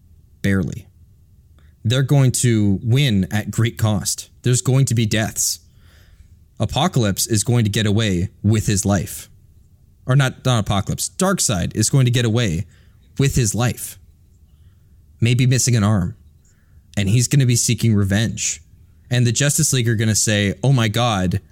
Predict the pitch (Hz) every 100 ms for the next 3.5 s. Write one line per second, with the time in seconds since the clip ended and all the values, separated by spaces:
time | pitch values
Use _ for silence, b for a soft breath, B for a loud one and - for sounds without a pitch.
0 | - 101 127 123 113 98 117 127 131 120
1 | 117 104 95 92 b b b 117 120 127
2 | 117 117 110 107 104 110 110 107 101 -
3 | 95 - 110 92 71